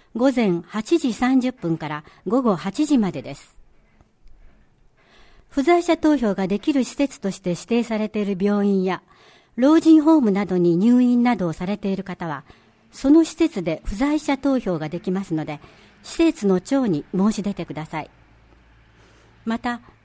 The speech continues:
次の項目に該当する方は、郵便などにより自宅で不在者投票ができます。一、交付を受けた身体障害者手帳に、障害の程度が両下肢、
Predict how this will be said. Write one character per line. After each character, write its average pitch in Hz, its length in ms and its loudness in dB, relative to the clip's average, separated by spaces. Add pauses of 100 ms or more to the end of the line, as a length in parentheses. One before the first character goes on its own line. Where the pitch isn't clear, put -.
(120)
次 320 300 6
の 311 140 6
項 240 240 4
目 233 240 2
に 214 140 2
該 214 200 -2
当 226 140 -4
す 220 120 -6
る 208 80 -6
方 185 260 -10
は、 143 160 -8 (540)
郵 294 240 4
便 302 240 8
な 285 120 4
ど 233 100 0
に 196 160 4
よ 185 120 0
り 170 180 -4 (340)
自 190 180 -6
宅 277 300 -4
で 220 280 0
不 226 100 -8
在 302 200 -2
者 311 140 -4
投 285 220 0
票 156 180 -6
が 147 120 -10
で 151 100 -12
き - 100 -14
ま 151 160 -6
す。 - 200 -20 (1500)
一、 226 380 -8 (540)
交 330 180 2
付 320 120 -2
を 311 140 4
受 285 200 -4
け - 60 -18
た 170 180 -8 (300)
身 320 300 4
体 208 240 -2
障 247 280 0
害 262 140 -2
者 233 160 -6
手 220 140 -6
帳 175 200 -6
に、 151 220 -6 (540)
障 302 300 2
害 285 200 2
の 277 120 4
程 269 220 -2
度 196 120 -2
が 175 200 -2 (420)
両 254 300 0
下 233 180 -12
肢、 - 240 -12